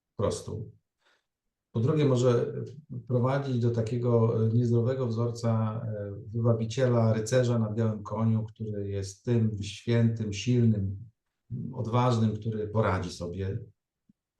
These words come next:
i wiedzącym więcej też przez to w jakimś stopniu. I to jest ślepa uliczka i dla mężczyzny, i dla kobiety,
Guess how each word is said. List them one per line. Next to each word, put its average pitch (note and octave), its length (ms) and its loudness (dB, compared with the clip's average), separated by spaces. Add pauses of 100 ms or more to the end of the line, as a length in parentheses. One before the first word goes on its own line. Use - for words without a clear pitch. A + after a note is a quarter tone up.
(240)
i B2 80 4
wiedzącym B2 540 6
więcej - 540 0
też - 180 -6
przez - 260 -12
to E2+ 120 -8
w F2+ 40 -10
jakimś F#2+ 260 -8
stopniu. E2+ 380 -14 (1160)
I A#2 80 -2
to B2+ 80 4
jest A#2+ 120 4
ślepa B2+ 380 4
uliczka - 600 -4 (1300)
i B2 100 -2
dla A#2+ 140 2
mężczyzny, A2 560 2
i G2 60 -6
dla G2+ 120 -2
kobiety, F#2+ 640 -4